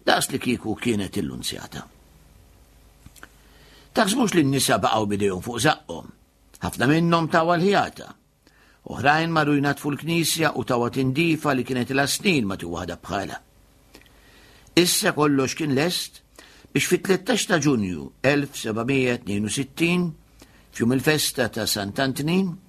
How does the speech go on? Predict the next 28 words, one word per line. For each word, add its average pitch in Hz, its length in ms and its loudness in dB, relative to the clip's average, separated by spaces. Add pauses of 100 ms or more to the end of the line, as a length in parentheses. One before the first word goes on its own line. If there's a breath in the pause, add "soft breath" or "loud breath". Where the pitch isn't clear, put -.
(540 loud breath)
il-kappillan 170 840 2
Dun 131 180 -4
Tumas 117 380 -6
Cirillo 120 420 0
Formosa 156 680 0 (460 loud breath)
kellu 131 260 2
jingħata 156 320 2
mill-ġdid 117 540 -2
il-ġieħ 101 340 -2 (240)
li 107 80 0
kien 92 160 -2
jistħoqlu. - 560 -8 (1600 soft breath)
Xi 165 160 2
jumejn 226 320 2
qabel 139 320 4
is-Sur 113 320 -2
Feliċ 123 640 0
derdel 110 400 0
fil-ħanut 110 560 -2
ta' 135 160 -2
Ċikku 147 400 -2 (720 loud breath)
fejn 208 160 2
sapat 131 480 0
ta' 143 160 0
rġiel 127 420 0 (120)
jippreparaw 113 640 -2
l-aħħar 101 400 -2
tħejjiet. 120 520 -4